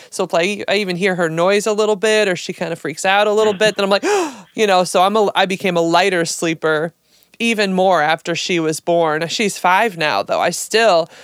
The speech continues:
so, like, for me, it's good days and bad days. I take Benadryl most nights.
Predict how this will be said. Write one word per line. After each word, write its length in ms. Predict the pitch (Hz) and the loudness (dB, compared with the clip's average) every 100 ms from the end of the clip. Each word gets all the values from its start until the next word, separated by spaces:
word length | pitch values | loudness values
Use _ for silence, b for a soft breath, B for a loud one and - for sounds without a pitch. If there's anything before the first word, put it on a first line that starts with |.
| B | B
so, 180 | - 214 | 0 2
like, 320 | 180 175 165 | 2 0 -4
for 160 | 202 | -4
me, 220 | 185 202 185 | -2 0 0
it's 180 | 170 | -2
good 220 | - 190 185 | -2 -2 2
days 240 | 208 208 | 2 2
and 100 | 196 | 0
bad 240 | 165 151 | 2 0
days. 300 | 151 151 165 | 0 0 0
I 80 | 170 | -2
take 240 | 170 185 - | -2 -4 -2
Benadryl 640 | 175 175 165 180 175 175 | -2 0 -2 0 2 2
most 500 | 175 175 185 175 - | 0 2 2 0 -4
nights. 640 | 185 156 175 202 - - | 0 2 0 -2 -8 -8